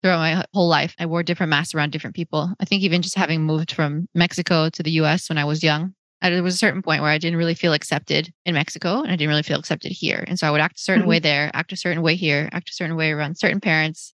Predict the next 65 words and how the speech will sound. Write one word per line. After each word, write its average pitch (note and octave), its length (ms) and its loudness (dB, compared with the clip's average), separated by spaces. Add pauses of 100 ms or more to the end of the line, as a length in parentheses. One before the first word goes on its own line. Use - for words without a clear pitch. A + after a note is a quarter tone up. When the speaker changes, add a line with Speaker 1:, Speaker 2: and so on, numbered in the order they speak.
Speaker 1:
My E3 60 -8
mom's E3+ 260 2
American, D#3 540 0
my D3 80 -6
dad's D#3+ 260 0
Mexican. D#3+ 640 -2
<laughs> - 0 -
So - 120 -12 (520)
Speaker 2:
Mm-hmm. G#3+ 240 6
Speaker 1:
I A3+ 60 4
sort C4 160 2
of B3+ 80 2
learned G3+ 260 4
to A3 80 -2
play F#3+ 240 2
so F#3+ 160 0
many F#3 180 0
different D#3+ 240 -4
parts - 380 0
that E3 120 0
I D3+ 60 4
was D#3 160 -2
really D#3+ 200 0
good D#3 180 0
at D3 80 -2
just - 260 -6
wearing D#3 260 -2
a D#3 40 -2
lot D3 120 2
of D#3 60 -2
different E3 260 -6
masks. D#3+ 380 -2
And D#3+ 100 -4
at D#3+ 60 -4
the D#3+ 80 -2
end D#3+ 140 0
of D3+ 60 -6
the D#3+ 60 0
day, D#3+ 480 2
I D#3 100 0
lost D3 440 -2
really E3+ 220 -2
who D#3+ 140 -2
I D3 120 4
was - 460 -4 (120)
and E3 80 -2
I D#3 60 0
didn't F3 180 -2
really F3 140 0
know. D#3 200 2 (200)
You E3 60 -6
said F#3 200 -2
it D#3 120 -4
ends F3 260 0
up E3+ 160 2
really E3+ 560 2
hurting F#3 340 0
me. F#3 420 -2 (100)
And F3+ 100 0
I F3 80 6
felt F#3 320 0
so E3 560 0
just, - 220 -8
like, D4 160 -2
lost - 540 -2